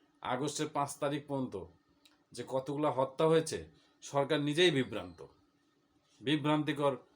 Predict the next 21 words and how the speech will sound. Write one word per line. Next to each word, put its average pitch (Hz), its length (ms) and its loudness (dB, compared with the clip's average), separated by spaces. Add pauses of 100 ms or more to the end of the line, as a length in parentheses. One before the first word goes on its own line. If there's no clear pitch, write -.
(220)
তথ্য 131 280 0
ছড়াচ্ছে। 92 540 -10 (4000)
নয়ই 151 300 4
সেপ্টেম্বর 170 680 2 (720)
তারা 135 180 0
প্রথম 151 380 -2
জানালো 135 520 4 (680)
যে 120 100 0
আঠারো 160 400 6
হাজার 156 320 4
দুইশো 143 280 -2
সাতচল্লিশ 151 540 -2
জন 143 180 -2
আহত 139 240 -2
হয়েছে 160 400 0 (760)
আর 120 140 -6
নিহত 151 300 0
হয়েছে 160 300 0
ছয়শো 143 360 -2
বাইশ 131 400 2
জন। - 220 -14